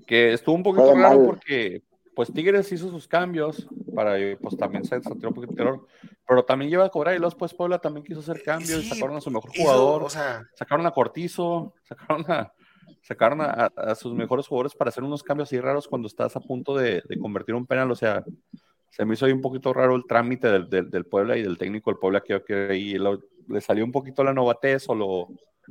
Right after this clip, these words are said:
Speaker 1: o lo, o lo, tal vez no tener tanto orden para bajar ese, ese cambio y esperar a que se cobrara el penal. Me pareció muy extraño eso que le hayan quitado tanto tiempo al, al cobro.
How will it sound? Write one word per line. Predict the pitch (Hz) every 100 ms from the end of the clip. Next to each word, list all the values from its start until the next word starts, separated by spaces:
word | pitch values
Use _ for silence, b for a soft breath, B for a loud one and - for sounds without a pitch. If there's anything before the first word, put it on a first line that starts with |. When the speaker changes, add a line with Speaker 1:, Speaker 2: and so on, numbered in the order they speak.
| - - -
Speaker 1:
o | 98 98
lo, | 101 98 92
o | 95
lo, | 101 95
tal | 95 92
vez | 104
no |
tener | 110 117 127
tanto | 113 117
orden | 110 107
para | 113 95
bajar | - 92 95 98
ese, | 104 - 104 104
ese | 98 90
cambio | 104 104
y | 107
esperar | - 87
a | 95
que | -
se | -
cobrara | 85 85 90
el |
penal. | - 82 92 95 _ _ _ - - - -
Me | -
pareció | 85 85 95 98
muy | 95
extraño | 90 95 98 92
eso | 101
que | 87
le | 85
hayan | 90 92
quitado | - 85 87
tanto | 92 92 90
tiempo | 90 85
al, | 90
al | - -
cobro. | 90 92 -